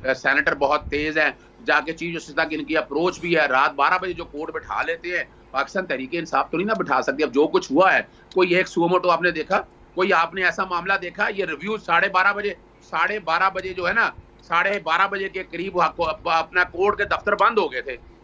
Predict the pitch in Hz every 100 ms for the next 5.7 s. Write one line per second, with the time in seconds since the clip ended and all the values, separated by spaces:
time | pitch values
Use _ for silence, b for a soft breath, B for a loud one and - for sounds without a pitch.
0 | - 170 - 175 208 226 208 190 196 202
1 | 196 175 143 165 185 156 208 208 180 202
2 | 214 208 180 185 180 - - - 196 170
3 | 185 214 240 233 208 190 208 214 214 208
4 | 190 - 196 208 208 202 202 202 196 190
5 | 190 233 233 165 - 220